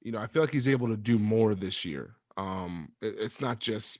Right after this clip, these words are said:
protecting the paint and blocking shots. He's able to guard on the perimeter a little bit more. He's able to come over and help, um, transition defense. So I just feel like he's doing more than he had done before when it was just, "Hey, this is my job.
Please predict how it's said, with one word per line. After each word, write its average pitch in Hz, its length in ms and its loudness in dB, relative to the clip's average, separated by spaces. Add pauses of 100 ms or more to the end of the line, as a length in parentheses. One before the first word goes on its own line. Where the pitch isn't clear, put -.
(140)
protecting 107 460 0
the 95 80 0
paint 92 440 -4
and 95 200 -6
blocking 92 380 -2
shots. - 520 0 (440)
He's 101 160 0
able 101 200 0
to 95 220 -2
guard 101 280 2
on 98 80 2
the 95 80 2
perimeter 95 380 2
a 95 40 2
little 95 160 2
bit - 180 0
more. 95 320 0
He's 101 180 2
able 90 140 0
to 90 80 0
come 98 240 4
over 92 300 2
and 90 120 2
help, 104 480 4 (340)
um, 82 260 4
transition 101 520 4
defense. 92 480 0
So 90 80 6
I - 20 6
just 110 200 4
feel 185 140 6
like 165 120 10
he's 113 220 8
doing 113 520 10
more 98 800 6 (360)
than 104 140 4
he 98 180 4
had 90 120 0
done 98 240 2
before 90 540 0
when 82 180 -2
it 82 60 -2
was 85 160 -2
just, 90 180 -2
"Hey, 87 200 4
this 82 260 -2
is 92 100 -6
my 87 160 0
job. 80 460 2